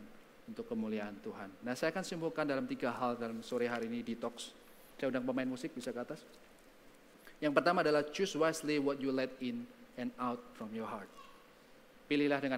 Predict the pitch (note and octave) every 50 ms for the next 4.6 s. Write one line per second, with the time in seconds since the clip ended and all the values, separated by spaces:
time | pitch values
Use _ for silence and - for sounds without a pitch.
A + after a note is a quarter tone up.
0 | C3+ C3+ B2+ - C#3+ C3+ C3+ C3+ B2 - C3 A#2+ A#2+ A#2 A#2+ A#2+ - B2+ C3+ -
1 | - - D#3 D#3+ D#3+ D#3+ D#3 D3+ D3 D3+ C#3+ C#3 C#3 C3 C#3 C#3 C#3 C#3 C3 C3+
2 | C3 C3+ C3 C3 C3+ C3 B2+ C#3+ D3+ - - - G3 - - - B2+ A2 G#2 -
3 | - - - - - - - - B2 B2 C3 B2 C3 B2+ A#2+ A#2+ A#2+ - - B2+
4 | A#2+ B2 B2 A#2+ A#2 - - - A#2+ A2+ G#2